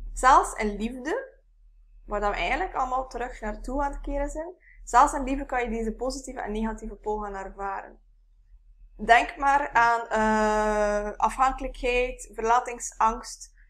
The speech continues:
Eigenlijk alle voorwaarden die gekoppeld zijn aan liefde, die komen eigenlijk voort uit oude templates, verwachtingen, uit trauma's en zo meer. Echter, ware,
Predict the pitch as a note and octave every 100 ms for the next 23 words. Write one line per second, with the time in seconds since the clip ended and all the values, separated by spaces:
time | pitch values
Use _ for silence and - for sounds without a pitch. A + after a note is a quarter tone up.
0 | - - - - B3 C#4+ C#4+ - - -
1 | C4+ D4 C#4 D4 C#4+ C#4 C4 A#3+ G#3 C4
2 | B3+ C4 - F#3 G3 A#3+ E4+ D#4+ E4+ D4+
3 | B3+ B3 A3+ G#3+ - A#3 B3+ B3 - A3
4 | A3+ G#3+ A3 G#3 G3 - - G3+ - -
5 | G#3+ A#3 A#3 A#3+ A#3 A#3+ A3+ G#3 - A3+
6 | A#3 A3+ A3+ - G#3 G3+ G3+ G3 G3+ A3
7 | - - - - - - _ - G#3+ -
8 | C4 - A3 A#3 D4 F4+ G4+ G#4